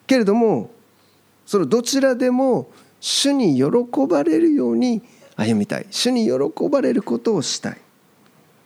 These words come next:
地上の生涯を生きている時も、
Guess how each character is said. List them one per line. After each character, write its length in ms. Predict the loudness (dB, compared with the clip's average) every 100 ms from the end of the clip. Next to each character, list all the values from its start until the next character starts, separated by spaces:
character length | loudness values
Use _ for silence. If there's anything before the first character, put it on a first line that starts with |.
| _ _ _ _ _ _
地 160 | -2 2
上 160 | 2
の 100 | 2
生 140 | 0 0
涯 180 | 0
を 80 | 0
生 60 | -2
き 120 | -4
て 120 | -2
い 40 | -2
る 80 |
時 220 | -2 -2 -2
も、 140 | -4